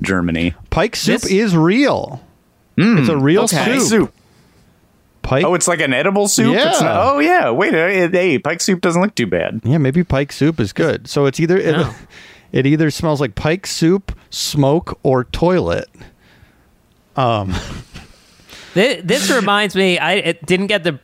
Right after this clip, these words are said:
Speaker 3: chance to bring this up on the Chesington episode, but I found a review of the hotels at Chesington. It's very complimentary, but it kept mentioning the detail that it's like,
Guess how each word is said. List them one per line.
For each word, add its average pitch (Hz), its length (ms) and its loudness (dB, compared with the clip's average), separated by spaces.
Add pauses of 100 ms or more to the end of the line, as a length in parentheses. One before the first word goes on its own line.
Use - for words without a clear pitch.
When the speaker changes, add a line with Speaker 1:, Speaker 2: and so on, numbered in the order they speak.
(140)
Speaker 3:
chance 185 300 -2
to 156 60 -6
bring 160 140 -2
this 147 140 -2
up 165 160 0
on 143 100 0
the 131 80 -2
Chesington 160 580 0
episode, 135 340 -2
but 135 100 0
I 131 80 0
found 160 380 -2
a 151 40 0
review 143 500 2
of 127 120 0
the 127 120 0
hotels 139 600 -2
at 123 120 -4
Chesington. 127 640 -2 (300)
It's 156 180 0
very 202 300 0
complimentary, 170 840 0 (420)
but 160 140 0
it - 180 -4
kept - 380 -6 (280)
mentioning 214 760 0
the 156 120 0
detail 147 600 0
that 131 180 -2
it's - 140 -6
like, - 220 -2